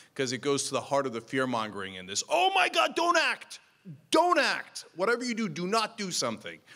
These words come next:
And she mentions two hundred fifty organizations. There's a lot of Poughkeepsies and Rochesters in there, let's just,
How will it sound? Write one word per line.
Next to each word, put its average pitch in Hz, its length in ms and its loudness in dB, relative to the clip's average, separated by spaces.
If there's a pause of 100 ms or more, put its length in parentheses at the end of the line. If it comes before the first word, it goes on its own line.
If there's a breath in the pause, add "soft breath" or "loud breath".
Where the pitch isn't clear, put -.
(400 loud breath)
And 170 100 -4
she 214 140 0
mentions 220 380 -2
two 233 160 -2
hundred 202 200 -2
fifty 175 240 -4
organizations. 131 560 -2
There's 123 180 -4
a 143 40 -6
lot 156 220 0
of - 100 -10
Poughkeepsies 127 600 -4
and 117 120 -4
Rochesters 110 640 -4
in 98 100 -10
there, 95 180 -8
let's 104 220 -10
just, - 220 -10